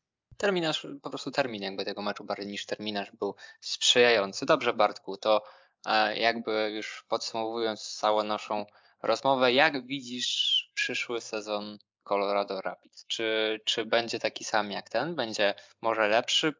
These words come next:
Czy uważasz, że, e, obecne jakby ruchy, które dzieją się już na rynku transferowym oraz plotki, które są dostępne, czy Rapids będzie mocniejsze w przyszłym sezonie, czy jednak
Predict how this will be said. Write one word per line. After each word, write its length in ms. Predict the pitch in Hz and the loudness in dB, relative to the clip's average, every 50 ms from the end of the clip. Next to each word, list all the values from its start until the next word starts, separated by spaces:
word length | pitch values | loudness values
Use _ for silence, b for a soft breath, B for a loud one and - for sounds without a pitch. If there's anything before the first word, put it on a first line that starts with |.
| _ _ _ _ - - - | _ _ _ _ -20 -18 -14
Czy 420 | - - - - 110 110 107 107 107 110 | -10 -8 -4 -2 0 0 0 -2 -4 -4
uważasz, 500 | 117 113 120 120 117 117 113 110 - - | 2 4 4 4 4 4 0 0 -2 0
że, 260 | 113 107 107 107 101 b b b b b b b b - | 2 4 4 4 2 b b b b b b b b -8
e, 500 | - 107 107 107 104 101 104 101 101 104 - - | -2 0 2 2 2 2 0 -2 -4 -6 -8 -12
obecne 520 | - - - - 113 110 117 - - 113 | -12 -8 -6 0 2 2 2 2 0 -2
jakby 240 | 107 104 104 107 110 | -2 -2 -2 -2 -2
ruchy, 240 | 117 123 117 - 107 | -2 -2 -2 -4 -8
które 240 | 95 - - - 104 | -12 -12 -10 -10 -6
dzieją 240 | 98 110 107 104 101 | -4 -2 -2 -2 -2
się 160 | - - 107 | -6 -6 -6
już 540 | 104 104 101 104 - - - - - - - _ _ _ _ _ _ _ - | -4 -6 -6 -6 -6 -6 -6 -6 -8 -10 -14 _ _ _ _ _ _ _ -16
na 260 | 110 104 101 98 98 | -10 -4 -2 -2 -2
rynku 200 | 107 107 - 104 | -2 -4 -8 -10
transferowym 720 | - 107 101 - - - 104 104 110 113 - 107 98 95 | -8 -6 -6 -6 -6 -2 2 2 2 2 2 -2 -8 -8
oraz 160 | 95 92 - | -10 -10 -12
plotki, 340 | - - - 101 - - 110 | -10 -8 -8 -8 -8 -10 -16
które 260 | - - - 101 101 | -14 -10 -6 -6 -6
są 220 | - - - 104 104 b b b b b b b b | -6 -6 -10 -10 -12 b b b b b b b b
dostępne, 440 | - 107 - - 110 107 - - 107 | -8 -8 -4 -2 -2 -2 -2 -4 -10
czy 160 | - - 110 | -8 -2 0
Rapids 320 | 107 113 110 - 117 - - | 2 2 2 0 -6 -10 -8
będzie 240 | - 110 104 - | -8 -8 -6 -6
mocniejsze 480 | 107 107 104 - - - 151 160 - 165 | -8 -8 -8 -8 -8 -8 -8 -6 -6 -6
w 20 | |
przyszłym 300 | - - 165 - - 151 | -8 -8 -12 -10 -10 -10
sezonie, 400 | - - 143 151 165 185 226 240 | -8 -8 -4 -4 -2 -2 -4 -4
czy 460 | 240 - - 143 147 143 143 143 143 139 _ _ _ _ _ _ _ _ _ _ _ - | -4 -2 -2 0 0 0 0 -2 -4 -6 _ _ _ _ _ _ _ _ _ _ _ -4
jednak 540 | - 110 120 120 120 117 120 120 - - - | 0 0 0 2 2 -2 -2 -4 -6 -20 -14